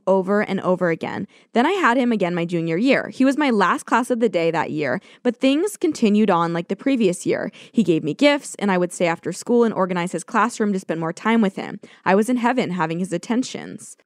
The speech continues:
I'm a bigger girl, so no one had ever paid romantic attention to me. Christmas break came around, and I gave my teachers gifts again.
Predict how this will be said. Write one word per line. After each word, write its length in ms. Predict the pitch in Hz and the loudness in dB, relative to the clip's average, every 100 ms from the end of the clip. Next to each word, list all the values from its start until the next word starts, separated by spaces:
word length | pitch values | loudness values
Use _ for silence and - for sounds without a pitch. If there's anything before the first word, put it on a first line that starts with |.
| _ | _
I'm 240 | 196 262 320 | 2 2 4
a 60 | |
bigger 260 | 247 214 214 | 2 2 2
girl, 260 | 196 185 | 2 2
so 180 | 190 208 | 0 0
no 200 | 202 196 | 0 2
one 140 | 220 262 | 2 0
had 160 | 277 | 0
ever 300 | - 202 202 | 0 2 0
paid 300 | 196 - 196 185 | 0 0 0 2
romantic 380 | 190 170 185 | 0 -2 -6
attention 400 | - 240 233 202 | -6 0 0 0
to 100 | 185 | -4
me. 260 | - - 196 - - _ | -6 -8 -10 -14 -20 _
Christmas 440 | - 240 285 320 | 2 4 2 -4
break 340 | - 214 214 - | 0 2 2 -2
came 260 | 220 190 | 0 2
around, 400 | 226 160 156 170 | 2 2 0 -2
and 180 | - 202 | -2 0
I 60 | 185 | 0
gave 220 | 180 180 | 0 2
my 120 | 220 | 0
teachers 380 | 226 165 185 185 | 0 -2 -2 0
gifts 240 | 302 349 | 0 -2
again. 340 | 202 143 110 | -2 -2 -2